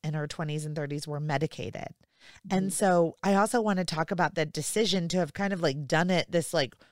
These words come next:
Speaker 1: like, we, we've talked about this, like, one way in the box, the way society had kind of told you is the way birth goes, and then stepping into your power and planning for this, like, different type of experience with an unmedicated birth.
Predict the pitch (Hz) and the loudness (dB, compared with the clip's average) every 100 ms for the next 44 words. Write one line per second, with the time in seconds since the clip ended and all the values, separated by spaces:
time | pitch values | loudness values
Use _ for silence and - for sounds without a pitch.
0 | _ _ _ _ 170 165 160 175 196 190 | _ _ _ _ 2 2 2 0 0 2
1 | 175 - 247 254 202 170 - 170 160 139 | -2 2 2 2 2 2 2 0 0 -2
2 | 143 170 196 220 226 196 180 160 180 202 | 0 2 2 4 6 6 4 2 0 0
3 | 190 220 185 190 - 170 165 180 185 - | 4 4 4 0 0 4 4 4 2 -2
4 | 196 - 170 170 185 180 180 196 175 160 | -4 2 2 4 2 2 2 2 0 0
5 | 151 170 180 208 202 202 208 208 175 202 | 2 4 4 2 2 2 4 2 2 0
6 | 202 - 262 233 202 190 - - - - | 0 0 2 2 0 -2 -8 -20 -20 -6
7 | 185 170 165 - - 226 180 220 180 170 | -2 -2 -4 -6 -2 0 0 0 -2 -2
8 | 170 - 156 151 - 190 185 190 143 135 | -2 -2 -2 -4 -4 0 2 4 4 2
9 | 160 202 - - - _ 180 165 - 180 | 0 -4 -10 -20 -20 _ -2 -2 -2 -2
10 | 156 156 147 160 170 156 151 - 139 - | 0 0 -2 -4 -4 -2 -2 0 -4 -4
11 | _ _ 190 180 - 165 - - 160 139 | _ _ 2 2 0 -4 -4 -2 -2 0
12 | 151 143 - - 151 127 135 135 - - | -2 -4 -6 -10 -10 -10 -10 -10 -8 -6
13 | 160 156 - 143 143 127 139 147 131 131 | -4 -4 -4 -2 0 -2 -2 -2 -4 -6
14 | - 117 - | -8 -10 -10